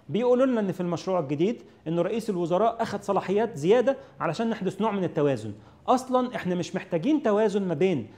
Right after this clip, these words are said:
رئيس الوزراء ورئيس الجمهورية، لأنه لن يكون هناك توازن. رئيس الوزراء معين من قبل رئيس الجمهورية،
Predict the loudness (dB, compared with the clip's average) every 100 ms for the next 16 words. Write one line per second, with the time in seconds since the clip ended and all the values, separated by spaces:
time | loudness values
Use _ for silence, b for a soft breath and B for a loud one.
0 | -4 -2 0 0 0 4 4 4 2 -6
1 | -20 -8 0 2 2 0 0 2 6 4
2 | 4 -2 -2 -2 0 2 4 4 2 2
3 | 2 0 -2 -2 2 2 0 -8 B B
4 | 2 2 2 0 2 2 2 2 0 2
5 | 0 2 0 0 -2 0 2 2 0 -2
6 | -6 -4 -2 0 2 2